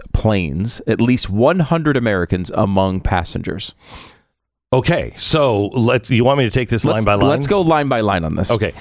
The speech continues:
Speaker 2: Taliban holds up Glenn Beck's group's planes. Yes, they're holding the planes. They're not holding anyone hostage. They are holding the planes. They won't, and they're not our planes. We,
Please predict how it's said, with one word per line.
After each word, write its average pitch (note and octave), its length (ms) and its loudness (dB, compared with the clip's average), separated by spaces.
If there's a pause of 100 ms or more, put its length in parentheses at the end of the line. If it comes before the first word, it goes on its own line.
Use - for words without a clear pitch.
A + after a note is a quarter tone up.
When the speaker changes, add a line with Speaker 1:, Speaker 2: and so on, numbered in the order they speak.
(300)
Speaker 2:
Taliban G3+ 440 2
holds D#3+ 300 4
up E3 160 -4
Glenn C3+ 380 2
Beck's A2+ 340 -2
group's G#2 420 -2
planes. G#2+ 560 0
Yes, D3+ 240 2
they're A#2 140 2
holding C3+ 280 2
the B2 80 2
planes. A2 420 0
They're G2+ 120 0
not A#2 200 0
holding A#2 300 2
anyone G#2 300 2
hostage. G2 600 -2
They A2 120 2
are G#2 160 2
holding G2 300 0
the F#2 80 -2
planes. A#2+ 380 0
They E2 120 -4
won't, G2 300 -2
and G#2 120 0
they're G#2 80 0
not C3+ 280 -2
our A#2+ 260 2
planes. F#2+ 480 -4
We, A2 380 -2